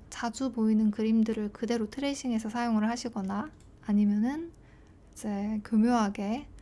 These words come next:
컬러를 바꿔서 사용을 한다거나 아니면은 또 다른 외국 작가의 그림을 자기가 그린 것처럼 조금 변형을 해서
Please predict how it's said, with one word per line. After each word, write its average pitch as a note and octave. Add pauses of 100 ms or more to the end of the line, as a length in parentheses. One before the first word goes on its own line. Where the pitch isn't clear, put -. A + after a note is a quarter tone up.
(360)
컬러를 F4
바꿔서 A3
사용을 B3+
한다거나 A#3+ (560)
아니면은 A3 (540)
또 A3
다른 C4
외국 A#3
작가의 A3
그림을 A3 (460)
자기가 C4+
그린 A3
것처럼 G3+
조금 -
변형을 B3
해서 G#3+